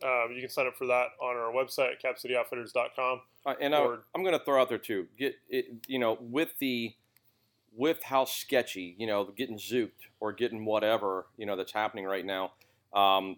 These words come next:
Speaker 2: i-, if, if you, if you get our newsletter, and it's something that you're not a newsletter person 'cause it's a fairly static environment for, for media, um, it's really well written. So I'll throw the nod out to Brian 'cause he does a great job every week.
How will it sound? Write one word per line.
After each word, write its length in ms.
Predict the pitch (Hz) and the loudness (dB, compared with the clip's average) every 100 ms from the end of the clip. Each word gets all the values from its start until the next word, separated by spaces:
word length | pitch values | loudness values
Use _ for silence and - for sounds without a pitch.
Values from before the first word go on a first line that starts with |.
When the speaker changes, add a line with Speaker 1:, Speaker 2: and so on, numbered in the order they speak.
| - | -8
Speaker 2:
i-, 140 | 113 - | -8 -4
if, 200 | 110 - - | -6 -6 -6
if 220 | 117 - | -6 -4
you, 240 | 117 101 - | -6 -8 -4
if 220 | 127 - | -4 -4
you 120 | 113 | -10
get 280 | 98 147 160 | -4 -2 2
our 140 | 131 | 2
newsletter, 600 | 117 120 120 107 101 101 | 2 0 -2 0 0 2
and 100 | 92 | -2
it's 120 | 95 - | -4 -4
something 220 | 123 113 | -4 -4
that 120 | 95 | -6
you're 100 | 98 | -2
not 180 | 101 104 | 2 2
a 40 | |
newsletter 440 | 95 107 98 104 90 | 0 -6 -4 -4 -4
person 400 | - 107 - 92 | -4 -6 -6 -10
'cause 140 | 90 | -12
it's 120 | 90 | -12
a 60 | 98 | -8
fairly 260 | 107 98 | -4 -4
static 380 | 95 - 92 95 | -4 -2 0 0
environment 600 | 95 87 92 98 98 90 _ - | -6 -4 -4 -2 -4 -6 _ -6
for, 240 | 98 90 - | -4 -4 -6
for 100 | 98 | -6
media, 480 | 98 110 98 87 - _ _ _ - | -4 -2 0 -2 -2 _ _ _ 0
um, 380 | 98 95 92 - | 4 4 2 -4
it's 240 | - 123 - | -6 -6 -2
really 260 | 156 139 | 0 0
well 340 | 107 110 110 92 | 0 4 4 4
written. 360 | 101 107 85 69 _ _ _ | -2 -2 -4 -12 _ _ _
So 80 | 104 | -2
I'll 80 | 98 | 0
throw 160 | 127 | 0
the 100 | 107 | 0
nod 200 | 104 107 | 2 2
out 160 | 98 - | 2 -2
to 80 | 90 | -4
Brian 260 | 101 95 | -2 0
'cause 100 | 87 | -2
he 60 | 98 | -8
does 140 | 98 | -10
a 40 | - | -8
great 280 | 104 98 | -6 -6
job 220 | - 101 98 | 0 2 2
every 160 | 92 | -2
week. 320 | 90 107 98 | -4 -4 -6